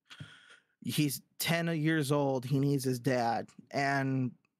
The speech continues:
he needs a father to watch a movie with. Pick a movie and watch one with your kid." Out of all the movies on this list,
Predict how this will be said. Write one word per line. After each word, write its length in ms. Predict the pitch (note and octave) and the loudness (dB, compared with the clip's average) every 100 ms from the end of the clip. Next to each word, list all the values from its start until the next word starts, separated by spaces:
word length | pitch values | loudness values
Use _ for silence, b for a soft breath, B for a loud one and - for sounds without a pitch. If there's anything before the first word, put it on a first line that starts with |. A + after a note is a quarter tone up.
| - | 0
he 220 | D3+ E3+ | 2 4
needs 260 | D#3+ D#3+ D#3 | 4 2 0
a 60 | |
father 360 | D3 E3 D3 C#3 | -2 0 0 0
to 80 | B2+ | 0
watch 300 | A#2+ B2+ - | 0 0 0
a 40 | |
movie 340 | B2 B2 A#2+ A2+ | 0 0 0 -2
with. 360 | A2+ A2+ - _ b b b | -4 -8 -12 _ b b b
Pick 200 | D#3 E3 | -2 0
a 60 | |
movie 320 | D3 D3+ C#3+ C#3+ | 2 2 2 2
and 120 | C3 | 2
watch 260 | B2+ B2 | 0 0
one 140 | C#3 B2+ | 0 0
with 120 | A#2 | -2
your 100 | A2+ | -6
kid." 340 | - A#2+ G#2+ - _ B B | -2 0 0 -4 _ B B
Out 140 | - D3 | 0 0
of 100 | C#3 | 0
all 200 | D#3+ G3+ | 0 2
the 100 | G3+ | 0
movies 440 | F3 D#3+ C#3+ C3+ | 0 0 0 0
on 220 | - D3 | 0 0
this 220 | D#3 C#3+ B2 | 0 -2 -2
list, 540 | C3+ A#2+ - - - | 0 0 -2 -6 -10